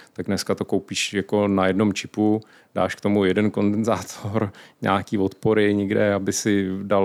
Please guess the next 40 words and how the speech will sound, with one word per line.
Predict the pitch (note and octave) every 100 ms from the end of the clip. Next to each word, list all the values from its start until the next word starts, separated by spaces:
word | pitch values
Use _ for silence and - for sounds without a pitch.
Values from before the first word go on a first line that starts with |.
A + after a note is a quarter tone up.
| G2
logický | G2+ G2 G2 - G#2
úrovně | G2 G2 G#2
tam, | G2+ G2+ G2+
kde | G2
mají | G#2 G2+ G2+
být | F#2+ G2 G2 - - _
a | G2
je | G2+
hotovo. | G2 F#2+ F#2 F2+ -
A |
všechno | - G2+ -
je | G2+
vlastně | G2 - A#2
integrovaný | A2+ G2 G#2 G#2 G2 G2 F#2+
v | -
tom | G#2+ G2+ G2+
jakoby | F#2+ F#2+ G2+ G2+ G2 G#2
čipu. | - - - F2 - - - -
A |
jde | G2+
to | F#2+ A2
jako | G#2 A#2+
dál, | G#2+ F2 F#2 G#2+ A#2
že, | G#2 F#2+ -
že | G2 F#2 F#2+ G2 - -
v | -
těch | - -
jako | G2 F#2+
vyšších | F#2 - G2
designech, | G2 G#2+ G2+ G#2 G2 - - _
tam, | F#2+ F#2
kde | F#2+
se | - F#2+
třeba | - - G2
hodně | F2 F#2+ F#2+
řešila | F#2 G2+ - G2 F#2+ F2 _ _ -
jako | G#2+ G2+ F2+ F2 G#2+
rampa | - F2+ F#2 G#2
měď | G#2+ G#2+ G#2+ G#2+ - - _ _ _ - -
a, | -